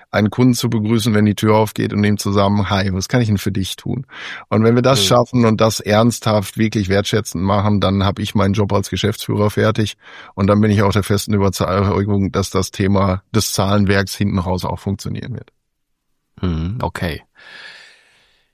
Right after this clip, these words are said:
Speaker 2: Ja, danke schön dafür schon mal. Ich glaub, wir haben jetzt schon alle gemerkt, dass das Autohaus Bellendorf ein ganz positiver Ort ist und wo sich ganz viel Mühe im, im Kontext, ja, Kundennähe und, und, äh, so ist.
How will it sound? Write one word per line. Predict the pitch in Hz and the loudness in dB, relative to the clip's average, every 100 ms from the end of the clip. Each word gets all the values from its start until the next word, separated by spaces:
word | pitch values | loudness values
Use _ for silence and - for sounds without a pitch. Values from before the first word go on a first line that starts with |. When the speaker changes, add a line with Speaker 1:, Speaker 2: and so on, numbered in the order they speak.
| _ - | _ -2
Speaker 2:
Ja, | 123 113 82 - | 0 0 -2 -6
danke | 80 80 - | -8 -8 -8
schön | 95 98 87 - | -6 -4 -4 -4
dafür | 82 82 - 101 | -4 -4 -4 -6
schon | - 107 | -2 0
mal. | 120 127 160 170 - | 2 2 0 -2 -10
Ich | - | -10
glaub, | - 90 | -8 -6
wir | 92 | -4
haben | 90 92 | -2 0
jetzt | 107 - | -2 0
schon | 117 - | -2 0
alle | 95 104 | 0 2
gemerkt, | 98 92 95 123 - - - | 2 2 2 0 -6 -14 -8
dass | 90 | -8
das | 104 90 | -6 -4
Autohaus | 85 95 90 | -4 -2 -4
Bellendorf | - 85 98 104 95 - | -2 -2 0 2 0 0
ein | 82 | -4
ganz | 80 98 113 - | -2 -2 -2 -8
positiver | - 110 104 101 - 101 98 87 85 - - - _ - | -8 -4 -2 -2 -4 -2 2 2 2 -2 -16 -20 _ -2
Ort | 95 117 135 | 2 2 2
ist | - 110 147 - - | -2 -2 -2 -6 -8
und | 110 104 104 98 95 - | 0 2 4 2 0 -6
wo | 107 | -12
sich | 95 | -8
ganz | 98 101 - | -6 -6 -4
viel | 104 | -4
Mühe | 87 98 113 107 | -2 0 0 0
im, | 98 92 101 | 0 -4 -8
im | - 98 - | -10 -12 -4
Kontext, | 104 107 - 95 - - - - | 0 0 0 -6 -6 -16 -18 -16
ja, | 104 - | -12 -10
Kundennähe | - 120 117 101 101 104 104 90 92 92 | -4 -2 -2 0 2 4 2 2 -2 -4
und, | 92 90 90 - | -6 -4 -4 -4
und, | 87 87 - - | -6 -8 -10 -12
äh, | - 95 98 95 | -10 -10 -10 -8
so | 98 95 | -2 0
ist. | 117 127 | 0 -4